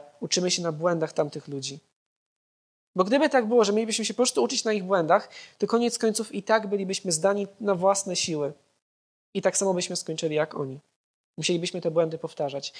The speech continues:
Ale Paweł mówi w innym miejscu, w liście do Rzymian: „Cokolwiek zaś wcześniej napisano, ma służyć naszemu pouczeniu, abyśmy dzięki wytrwałości i pociesze, których źródłem są pisma,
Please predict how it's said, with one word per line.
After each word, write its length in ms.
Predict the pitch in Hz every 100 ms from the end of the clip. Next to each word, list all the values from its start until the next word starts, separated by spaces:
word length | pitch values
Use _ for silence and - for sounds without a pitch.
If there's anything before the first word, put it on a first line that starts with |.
| - -
Ale 200 | 185 180
Paweł 380 | 185 214 214 214
mówi 260 | 208 156
w 80 | 151
innym 260 | 190 196 196
miejscu, 260 | 175 -
w 40 | 165
liście 180 | - 170
do 80 |
Rzymian: 420 | 160 170 143 135 143 - - _ _
„Cokolwiek 500 | - 170 190 214 208
zaś 140 | 196
wcześniej 420 | - - 190 190 180
napisano, 600 | 175 175 175 147 135 147 _ - - _
ma 100 | 160
służyć 560 | 160 196 196 196 208 196
naszemu 320 | 175 190 185
pouczeniu, 680 | 180 175 175 170 143 139 160 _ _
abyśmy 520 | 180 165 175 175 170 175
dzięki 280 | 175 175
wytrwałości 800 | 165 160 - 170 185 196 - 220
i 40 | 208
pociesze, 640 | 220 202 151 143 - 151 - _ _
których 260 | - 165 151
źródłem 360 | 170 190 196
są 200 | 190 185
pisma, 480 | 160 147 - 147